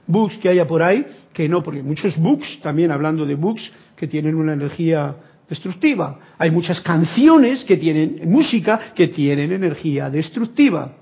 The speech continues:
Hay muchas películas que tienen mucha energía destructiva y uno se abre a ellas tranquilamente. Ojo al dato, el maestro nos dice, de manera que si los estudiantes del Yo Soy custodiaran la energía en sus seres,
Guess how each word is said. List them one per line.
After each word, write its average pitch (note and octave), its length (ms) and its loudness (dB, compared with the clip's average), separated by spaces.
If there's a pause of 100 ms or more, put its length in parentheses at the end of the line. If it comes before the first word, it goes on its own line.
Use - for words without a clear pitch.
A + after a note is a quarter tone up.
(280)
Hay F3+ 160 4
muchas F#3 300 0
películas G3 720 2
que D#3 120 -6
tienen D3 320 -2
mucha C#3+ 300 -6
energía C#3+ 420 -6
destructiva F#3+ 800 -6 (240)
y E3+ 140 -2
uno D#3+ 440 0 (160)
se - 300 -4
abre D3 440 -2
a C#3 160 -6
ellas D#3 440 -4 (120)
tranquilamente. D3 720 -6 (240)
Ojo A#3+ 340 6
al A3 160 4
dato, D#3 380 2 (160)
el E3 140 2
maestro G3 320 2
nos F#3+ 100 2
dice, D#3+ 320 2
de D3+ 140 -2
manera D#3+ 360 2
que F#3+ 120 0
si G3 120 -4
los D3+ 160 -4
estudiantes F3+ 400 -2
del G#3+ 140 -2
Yo G3+ 100 0
Soy F#3 320 0 (220)
custodiaran D#3 840 -4
la E3 100 -2
energía A3+ 720 -2 (720)
en D3 140 -2
sus - 280 -10
seres, D3+ 640 -2